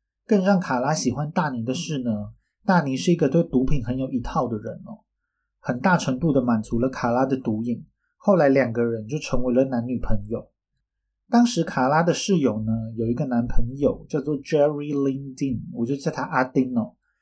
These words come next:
阿丁呢，也是一个飙车族，但是卡拉一直不喜欢阿丁。有一次呢，阿丁来找卡拉的室友，因为他怕他的重机被偷，于是呢，就把他的重机停进了公寓的客厅哦。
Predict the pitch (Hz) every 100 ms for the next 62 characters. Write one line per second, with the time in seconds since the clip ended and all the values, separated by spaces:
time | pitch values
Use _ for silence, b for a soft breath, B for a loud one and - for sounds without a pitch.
0 | _ _ 180 190 214 208 202 160 120 165
1 | 160 - 143 143 - 147 - - - _
2 | _ _ - 185 214 202 - 117 135 175
3 | 214 - 135 165 - 113 127 127 117 -
4 | 113 110 _ _ 143 143 151 - 240 190
5 | 160 240 175 180 180 180 131 131 143 127
6 | - 117 123 127 135 180 135 107 107 -
7 | _ _ 160 185 185 - 175 165 156 147
8 | 143 185 135 117 131 147 135 - 113 107
9 | - _ _ _ 151 156 - 196 156 139
10 | 180 131 123 151 135 175 131 120 127 117
11 | 123 _ - 123 120 170 123 120 143 147
12 | 127 113 - 131 113 113 104 107